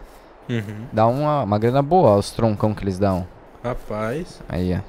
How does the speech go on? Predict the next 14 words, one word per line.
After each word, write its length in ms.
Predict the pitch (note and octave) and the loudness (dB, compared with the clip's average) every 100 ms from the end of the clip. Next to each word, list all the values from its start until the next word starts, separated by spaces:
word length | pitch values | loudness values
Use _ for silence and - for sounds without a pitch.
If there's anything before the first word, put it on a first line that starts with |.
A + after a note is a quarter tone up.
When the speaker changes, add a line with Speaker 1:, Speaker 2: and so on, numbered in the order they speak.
| - | -12
Speaker 2:
ó, 60 | - | -14
uns 140 | - | -12
troncos 320 | - F#2+ - | -8 -8 -6
graúdos, 400 | A2 A#2+ C3 C4 | 0 2 2 -2
cara. 200 | - G2+ F#2+ - - - - - - - - | -6 -10 -12 -18 -20 -20 -20 -20 -20 -20 -10
Speaker 1:
Madeira 320 | A2+ A#2 C#3 | -4 -2 0
bruta, 340 | F3 F#3+ F#3+ | 2 2 2
hein? 100 | F#3+ | -4
Speaker 2:
Uhum, 340 | G#2 G2 G#2+ E3 G#2+ | -4 -4 -2 -4 -4
não 160 | G#2 A2 | 0 0
é 60 | |
torto, 640 | - - - A2+ F3+ - A2+ | 0 -4 0 2 2 0 -2
né, 100 | A2 | -2
então 380 | G2 G2+ G#2+ | -2 -2 -4